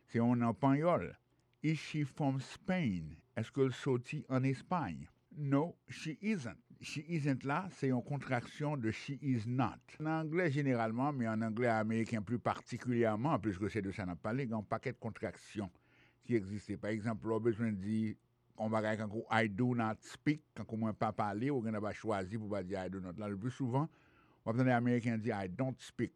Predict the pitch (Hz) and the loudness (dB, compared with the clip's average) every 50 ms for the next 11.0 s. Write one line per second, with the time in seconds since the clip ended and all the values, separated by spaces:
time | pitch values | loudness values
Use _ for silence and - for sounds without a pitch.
0 | - 98 104 - 131 113 - 113 104 - 110 104 - - - 131 120 110 104 98 | -6 -6 -4 -4 -4 -6 -6 -8 -8 -6 -6 -6 -4 -4 -4 -4 -2 -2 -2 -4
1 | 98 98 104 123 123 113 107 92 - _ _ - - 113 101 101 101 135 160 180 | -2 0 0 0 0 0 -2 -4 -8 _ _ -18 -8 -4 -4 -2 0 0 -2 -2
2 | 175 - - - _ _ _ - 101 101 90 87 131 139 - - 135 135 - - | -6 -10 -18 -20 _ _ _ -2 -2 0 0 2 2 0 2 2 0 0 2 2
3 | 120 117 127 139 147 156 - _ _ _ _ _ _ - 101 104 - - 117 - | 0 2 0 0 -2 -4 -8 _ _ _ _ _ _ -4 -2 -2 -2 -2 -4 -4
4 | - - 123 131 127 127 - - - - - 127 95 - - _ _ _ _ - | -2 0 2 2 2 0 -2 -10 -14 -2 0 0 0 0 -2 _ _ _ _ -6
5 | 95 104 156 180 - _ _ _ _ _ _ _ _ _ - 131 135 139 127 - | -4 -4 -4 -4 -8 _ _ _ _ _ _ _ _ _ 0 0 0 0 0 0
6 | 127 113 113 - 120 101 95 90 87 131 139 135 135 113 104 110 107 104 107 107 | 0 0 0 0 0 -2 -2 -2 -4 -2 0 0 0 0 0 0 0 0 0 0
7 | 104 98 101 101 - - 135 131 139 147 151 147 143 - - _ _ _ _ _ | 0 0 -2 -4 -2 0 0 2 2 2 0 -2 -4 -8 -14 _ _ _ _ _
8 | _ _ _ _ _ _ - 156 175 190 170 - - - - 156 143 139 - - | _ _ _ _ _ _ -2 0 0 0 0 -2 -4 -4 -2 0 -2 0 0 0
9 | 127 120 123 117 120 113 107 104 - - 127 131 160 180 175 - _ - 131 120 | 0 2 4 6 6 6 4 4 2 2 2 2 2 -2 -6 -8 _ -2 2 6
10 | 120 127 131 - - - - 151 - 165 147 139 131 147 160 196 175 113 82 - | 6 6 6 4 2 -4 -8 -6 -2 0 2 2 2 2 2 2 0 0 -2 -6